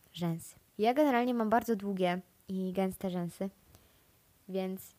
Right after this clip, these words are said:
generalnie nie widzę sensu, żeby je doklejać. Ja, ale jako że moja siostra się uczy, no to jestem jej królikiem doświadczonym, wiadomo. Więc wyobraźcie sobie, jak ja przez ten miesiąc zapieprzałam cały, cały czas i byłam cały czas na chodzie i chodziłam ciągle po górach. No byłam zmęczona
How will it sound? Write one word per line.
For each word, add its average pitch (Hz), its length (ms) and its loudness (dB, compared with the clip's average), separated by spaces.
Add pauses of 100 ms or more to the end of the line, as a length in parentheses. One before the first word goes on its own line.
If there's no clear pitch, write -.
(200)
generalnie 202 480 4
nie 220 140 0
widzę 208 220 0
sensu, 190 380 2
żeby 180 240 0
je 175 120 2
doklejać. 180 460 -4 (280)
Ja, 220 120 0
ale 220 160 2
jako 226 220 -2
że 226 220 4
moja 302 260 -2
siostra 254 320 -8
się 190 160 -4
uczy, 214 240 -6 (580)
no 185 160 -8
to 202 80 -4
jestem 190 300 -4
jej 185 100 -4
królikiem 175 440 -6
doświadczonym, - 540 -10 (100)
wiadomo. 214 300 -4 (160)
Więc 214 160 -4
wyobraźcie 240 480 0
sobie, 202 240 -2
jak 196 200 0
ja 214 100 0
przez - 180 -12
ten 220 120 -6
miesiąc 214 280 -8
zapieprzałam 196 560 -4
cały, 190 280 -2 (220)
cały 208 240 -4
czas 175 240 0 (600)
i 208 100 -2
byłam 202 200 2
cały 226 140 0
czas 226 140 -4
na 220 80 -4
chodzie 190 300 4
i 185 40 -2
chodziłam 202 300 0
ciągle 233 260 -4
po 240 140 -4
górach. 196 380 0
No 214 120 2
byłam 247 260 6
zmęczona 220 600 -2